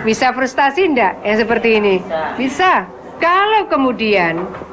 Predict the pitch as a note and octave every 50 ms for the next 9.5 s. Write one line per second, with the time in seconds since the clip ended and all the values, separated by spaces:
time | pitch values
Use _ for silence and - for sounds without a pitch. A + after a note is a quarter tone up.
0 | - - - - - - B3 B3+ C4+ C4+ C4+ C#4+ C#4 B3+ C#4+ C#4+ C#4 C#4+ C4+ C4
1 | A3+ A#3 A3+ G#3+ G3+ F#3+ F#3+ G#3 - - - - - - - - - - - -
2 | - B3+ - A3 A3+ C4 C4 C4 C4 A#3 C4+ C#4 C4+ C#4 C#4 C4+ C4+ B3 B3 A#3+
3 | B3 C4 D4 E4 E4+ E4+ - - - - - - - - - - - - - B3
4 | B3+ B3+ C4 C4 A#3+ D4 C#4+ D4 D4+ D4+ D4+ D4+ C#4 - - C#4+ C4+ C4+ - D4
5 | D#4 D4+ D#4 D#4 D4+ D4 D4+ D4 C#4+ C#4+ D4 D4+ D4+ D#4 D#4+ D#4+ D#4 - - -
6 | - - - - A3+ A#3 B3 B3 B3 A3+ C4 C#4+ D#4 D4+ D#4 C#4+ C#4+ C4 B3 C4+
7 | C#4 C4+ C#4+ C#4+ C4 A#3 D4+ D#4 C4 D#4+ E4 D#4 D#4+ D4+ B3 C#4 C#4 C#4 C#4 C#4
8 | C#4 D4 D#4 E4 F#4+ G4+ - - - - - - - - F#4+ F#4 G#4 F4+ D4+ E4+
9 | D4 C#4 C4 B3 A#3 A3 G#3+ A#3+ C4+